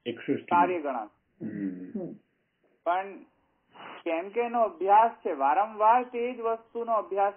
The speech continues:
Speaker 2: અભ્યાસ એટલે એક, એકની એક વસ્તુ
Speaker 1: વારંવાર આવે,
Speaker 2: વારંવાર કહેલી હોવી જોઈએ.
Speaker 1: હા, વારંવાર આવે. હમ.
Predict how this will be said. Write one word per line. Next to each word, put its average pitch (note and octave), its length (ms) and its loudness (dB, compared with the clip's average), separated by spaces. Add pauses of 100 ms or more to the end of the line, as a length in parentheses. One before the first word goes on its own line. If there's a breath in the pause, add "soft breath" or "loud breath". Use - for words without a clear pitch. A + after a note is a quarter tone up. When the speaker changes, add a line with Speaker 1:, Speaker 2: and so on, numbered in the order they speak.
Speaker 2:
અભ્યાસ G#3 460 0
એટલે G3+ 220 -6
એક, F#3+ 160 -6
એકની F#3 440 -6
એક G#3 180 -14
વસ્તુ F#3+ 540 -6 (520)
Speaker 1:
વારંવાર A#2+ 400 4
આવે, F2+ 220 -4
Speaker 2:
વારંવાર - 880 -2
કહેલી G3 480 -4
હોવી G3+ 320 -6
જોઈએ. C#3 440 -4 (340)
Speaker 1:
હા, A#2 120 -4
વારંવાર A#2+ 440 0
આવે. E2+ 220 -10
હમ. - 180 -16